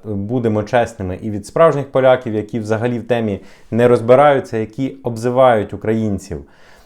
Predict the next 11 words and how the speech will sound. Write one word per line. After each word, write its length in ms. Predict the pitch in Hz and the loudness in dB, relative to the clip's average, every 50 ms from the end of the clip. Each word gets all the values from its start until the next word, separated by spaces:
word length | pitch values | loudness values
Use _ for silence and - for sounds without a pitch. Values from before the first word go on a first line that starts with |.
| _ - 98 | _ -8 -4
е, 220 | 95 95 95 98 | -2 0 0 0
жебраками, 840 | 98 117 143 139 143 143 143 - 151 151 151 143 139 131 127 123 123 - - - _ _ _ | 2 0 0 2 4 2 2 4 4 4 4 4 2 0 -2 -4 -4 -8 -16 -20 _ _ _
які 340 | 107 104 107 110 110 - 127 | -8 -4 -4 -4 -2 0 2
обри-, 240 | 123 113 110 117 120 | 2 2 2 2 2
обжива-, 480 | 127 113 104 104 113 113 120 127 123 | 2 0 -2 -2 -2 2 2 2 2
обзивають 480 | 117 107 110 117 117 123 123 120 117 120 | 2 0 -2 0 2 4 4 2 2 -2
українців 500 | 110 - 113 117 117 113 110 - 110 101 | -6 -4 -4 -4 -4 -4 -6 -6 -8 -4
бомжами, 640 | 104 117 123 131 120 131 147 147 147 139 131 127 123 - | -2 -2 -2 -2 0 0 0 0 0 -2 -2 -4 -4 -6
і 200 | 127 117 113 113 | -6 -4 -4 -4
при 240 | - - 110 113 113 | -4 -2 -2 -2 -2
цьому, 520 | 117 - 147 151 151 151 147 151 156 156 | 0 2 2 4 4 4 0 -2 -2 -4